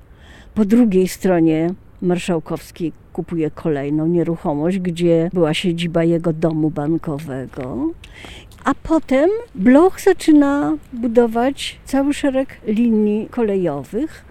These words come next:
a połączenie Koluszek z Łodzią, linia kolejowa krótka, bo niewiele ponad dwadzieścia siedem kilometrów, ale szalenie ważna, bo uczyniła Łódź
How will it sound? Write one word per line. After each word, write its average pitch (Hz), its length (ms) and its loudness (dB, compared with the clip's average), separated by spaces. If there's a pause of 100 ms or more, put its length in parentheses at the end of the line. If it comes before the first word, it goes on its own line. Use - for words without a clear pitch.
(440)
a 240 400 0
połączenie 208 1040 0 (300)
Koluszek 233 500 -2
z 202 120 -8
Łodzią, 185 680 -4 (240)
linia 196 440 4
kolejowa 185 500 -2
krótka, 190 560 -6
bo 175 340 -4 (340)
niewiele 196 360 -2
ponad 180 300 -2
dwadzieścia 175 340 -6
siedem 170 340 -6
kilometrów, 156 760 -8
ale 180 200 -4
szalenie 302 560 4
ważna, 180 880 -4
bo 233 100 2
uczyniła 262 640 2
Łódź 240 520 -2